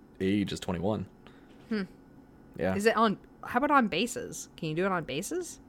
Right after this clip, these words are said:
Speaker 1: You can drink on base under the age, I bel-, hush, I don't remember, to be honest,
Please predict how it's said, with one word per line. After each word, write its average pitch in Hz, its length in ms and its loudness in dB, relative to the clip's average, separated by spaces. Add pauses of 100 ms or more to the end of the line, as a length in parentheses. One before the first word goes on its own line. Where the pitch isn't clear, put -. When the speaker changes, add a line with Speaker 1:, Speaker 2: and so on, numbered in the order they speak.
(100)
Speaker 1:
You 107 140 4
can 123 180 4
drink 139 440 4
on 120 320 4
base - 880 2 (760)
under 117 280 4
the 117 200 6
age, 127 300 6
I 120 60 10
bel-, 120 260 2 (380)
hush, - 480 -2
I 110 100 4
don't 92 180 0
remember, 87 380 0 (140)
to - 80 -8
be 92 100 0
honest, 92 380 0